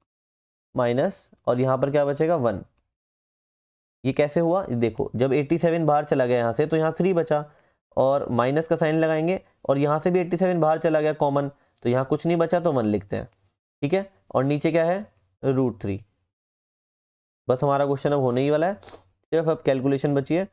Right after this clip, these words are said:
तो एटी सेवन, थ्री में से वन गया टू, upon में क्या आएगा? रूट थ्री।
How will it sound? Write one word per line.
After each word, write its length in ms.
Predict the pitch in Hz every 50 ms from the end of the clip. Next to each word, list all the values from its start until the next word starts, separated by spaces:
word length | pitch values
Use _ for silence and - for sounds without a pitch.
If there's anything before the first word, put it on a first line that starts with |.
| _ _ _ _ _ _ _ 139
तो 120 | 135 - -
एटी 280 | 147 139 - - 170
सेवन, 440 | 160 - 160 143 135 143 160 185 208
थ्री 800 | 214 - _ _ _ _ _ _ _ _ _ _ _ - 143 151
में 100 | 151 151
से 120 | 147 165 151
वन 180 | 147 147 147
गया 120 | 143 143 135
टू, 360 | 135 - 147 160 196 220 214 - _ _ _ _ _ _ _ _ -
upon 340 | 131 135 - 147 147 151 151
में 160 | 156 151 151
क्या 120 | 139 143 131
आएगा? 220 | 127 135 156 175
रूट 240 | 165 147 120 104 -
थ्री। 160 | - 107 101